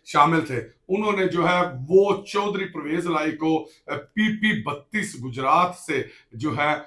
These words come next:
उनके कागजात मंजूर कर लिए हैं और इलेक्शन ट्रिब्यूनल और लाहौर, लाहौर हाई कोर्ट का जो फैसला था उसे काल अदम करार दिया है। और इसी तरह जो है वो शौकत बसरा को कौमी असम्बली के हल्का एक सौ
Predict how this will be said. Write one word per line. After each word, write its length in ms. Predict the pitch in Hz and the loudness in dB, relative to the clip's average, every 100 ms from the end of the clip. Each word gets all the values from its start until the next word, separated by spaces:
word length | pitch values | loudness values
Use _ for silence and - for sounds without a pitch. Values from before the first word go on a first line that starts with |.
| _ 156 | _ -4
उनके 280 | 175 165 | -2 -2
कागजात 720 | - 143 139 127 151 156 156 131 | -2 2 2 2 2 2 2 -6
मंजूर 420 | 123 107 139 170 | -6 -4 -4 0
कर 240 | 175 165 | 2 2
लिए 180 | 170 170 | 2 2
हैं 280 | 165 170 - - - | 2 -2 -6 -14 0
और 280 | 175 190 160 | 4 4 4
इलेक्शन 320 | 165 - 180 | 0 0 -4
ट्रिब्यूनल 460 | 143 143 175 180 170 | -4 0 2 2 0
और 180 | 143 | -4
लाहौर, 460 | 143 139 143 143 - 127 | -4 -4 -4 -6 -8 -8
लाहौर 320 | 120 165 139 | -2 0 0
हाई 180 | 143 139 | -2 -4
कोर्ट 280 | 165 160 165 | -6 -6 -4
का 100 | 143 | -6
जो 120 | 139 | -6
फैसला 420 | 127 156 - 160 | -6 -6 -2 -2
था 260 | 165 - - _ - | 0 0 -2 _ -6
उसे 200 | 160 180 | 0 4
काल 260 | 170 175 | 8 8
अदम 280 | 180 156 175 | 8 6 4
करार 260 | 165 135 127 | 6 4 4
दिया 160 | 131 254 | 2 0
है। 220 | - - - - | 2 -4 -8 6
और 180 | 185 196 | 8 8
इसी 260 | 202 - 226 | 6 0 2
तरह 260 | 185 175 | 6 8
जो 200 | 160 156 | 8 6
है 200 | 156 151 - - _ _ _ _ _ 113 | 6 4 2 -18 _ _ _ _ _ -10
वो 500 | 131 190 196 175 - - | 0 6 8 6 0 -14
शौकत 400 | - 175 165 151 | 6 12 12 10
बसरा 420 | - - - 190 185 | 2 2 6 10 10
को 200 | 180 175 | 8 4
कौमी 400 | 165 160 190 190 | 10 10 10 -2
असम्बली 540 | - 147 151 170 170 | -2 0 2 0 0
के 100 | 165 | 0
हल्का 560 | 135 123 175 175 165 - _ 165 | 0 4 8 8 8 -2 _ -2
एक 160 | 180 | -2
सौ 300 | - 180 - | 0 -2 -2